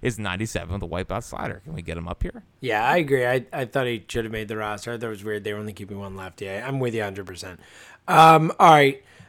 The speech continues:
Speaker 2: Um, before we get to your take bag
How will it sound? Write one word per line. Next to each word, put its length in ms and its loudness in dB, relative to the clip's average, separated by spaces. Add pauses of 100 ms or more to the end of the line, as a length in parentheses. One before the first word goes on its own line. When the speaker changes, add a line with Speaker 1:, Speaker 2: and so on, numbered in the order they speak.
(140)
Speaker 2:
Um, 720 6 (1400)
before 320 8
we 100 4
get 200 6
to 60 -2
your 100 4
take 360 4
bag 360 -2